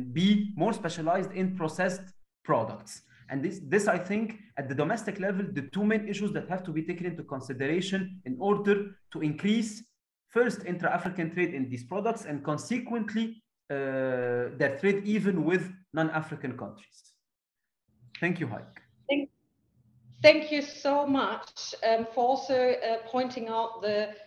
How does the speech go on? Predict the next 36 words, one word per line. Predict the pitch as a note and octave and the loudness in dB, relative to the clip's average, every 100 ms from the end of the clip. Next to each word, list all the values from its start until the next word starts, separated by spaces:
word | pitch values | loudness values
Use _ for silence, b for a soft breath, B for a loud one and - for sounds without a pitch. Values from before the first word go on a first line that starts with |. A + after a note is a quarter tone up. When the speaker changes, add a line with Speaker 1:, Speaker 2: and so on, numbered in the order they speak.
| - | -14
Speaker 2:
important | G#3+ - C4 B3 G#3+ | -10 2 2 2 0
role | A3+ A3+ A#3 | 0 0 -2
of | A3+ | -4
domestic | A3 G#3+ G#3+ - G#3 - | -6 -4 -6 -6 -8 -8
institutions | G3 - - G#3+ F#3+ G3+ | -12 -16 -10 -6 -6 -8
and | F3+ | -10
authorities | F3 - G3 F#3+ F#3 E3+ - | -10 -8 -8 -8 -10 -12 -8
here. | G3 G#3+ | -6 -4
And | G#3 | -6
I | F#3 - | -8 -8
think | G3 b b b b | -10 b b b b
despite | F#3+ - G3+ G3 G3 | -16 -4 -2 -2 -2
the | F#3+ F#3+ - - G3 | -6 -6 -16 -14 -8
rather, | F#3 F#3+ F#3+ F#3 F3+ - F3+ | -6 -4 -4 -4 -4 -6 -6
um, | F3+ F3+ F3 - _ _ - | -6 -6 -10 -14 _ _ -14
uh, | F3+ - | -12 -6
big, | G#3 G#3+ G#3+ - - - | -4 -4 -6 -10 -10 -6
um, | F3+ F3 F3 | -6 -8 -8
the, | F3 D#3+ F3 | -8 -8 -8
the | |
kind | E3+ - F3 E3+ | -12 -10 -8 -8
of | E3+ _ | -10 _
political | F#3 F#3+ - F#3+ | -14 -12 -10 -8
and | - | -8
economic | - - E3+ E3+ - | -10 -10 -10 -8 -8
framework | - F#3+ G3 F#3 F#3 | -6 -4 -4 -6 -6
conditions | F3 E3+ - E3+ - | -8 -6 -8 -8 -8
within | F3 G3 A#3+ | -4 0 0
countries, | A#3+ G#3 G3+ - F#3+ - b b b - F#3 | 0 -2 -2 -4 -6 -8 b b b -8 -4
um, | F3+ | -4
that | F3+ F3 | -4 -6
might | E3+ | -6
also | E3 E3 F3 | -6 -8 -8
hold | E3+ E3+ | -6 -6
true | - F#3 F3+ | -4 -2 -2
for | - E3+ E3 | -2 -2 -2